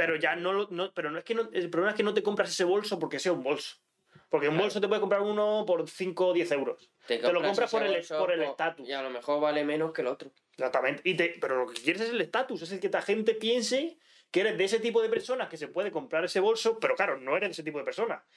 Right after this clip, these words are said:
Speaker 1: Y te has gastado todo ese sueldo en eso. Entonces dices, ¿qué, qué, qué, qué sentido tiene esto?
Speaker 2: Pues ninguno. Pero bueno, es a lo que nos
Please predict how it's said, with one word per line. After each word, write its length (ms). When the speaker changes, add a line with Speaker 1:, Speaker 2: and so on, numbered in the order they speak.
Speaker 1:
Y 80
te 80
has 60
gastado 260
todo 240
ese 160
sueldo 300
en 60
eso. 220
Entonces 240
dices, 200
¿qué, 260
qué, 140
qué, 200
qué 80
sentido 320
tiene 180
esto? 160
Speaker 2:
Pues 160
ninguno. 380
Pero 160
bueno, 240
es 240
a 80
lo 140
que 80
nos 680